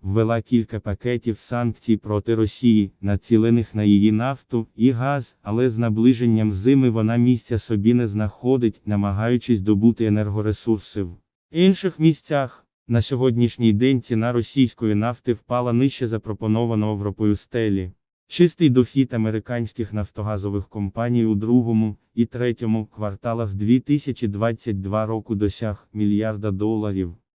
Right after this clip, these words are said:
Додам, що, навазуючи стелю цін, Вашингтон позбавляється від конкурента в особі Росії,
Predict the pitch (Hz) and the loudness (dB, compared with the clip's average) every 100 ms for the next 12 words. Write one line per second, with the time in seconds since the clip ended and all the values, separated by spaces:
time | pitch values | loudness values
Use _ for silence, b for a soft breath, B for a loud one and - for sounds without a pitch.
0 | _ _ 117 127 139 165 175 143 - 135 | _ _ 0 4 4 4 4 0 -4 -2
1 | 117 113 113 110 120 117 123 110 - 117 | 0 2 2 4 4 4 0 -2 4 6
2 | 107 - 143 147 120 107 - 117 110 - | 6 4 4 4 2 -2 -2 -4 -4 -2
3 | 156 135 117 98 107 107 127 123 - 110 | -2 0 -4 0 0 2 0 0 -2 0
4 | 107 - 117 113 120 117 143 131 107 107 | 0 0 -2 -2 -2 0 0 0 -2 -2
5 | 120 107 117 120 117 139 127 117 | -2 2 2 2 0 2 2 2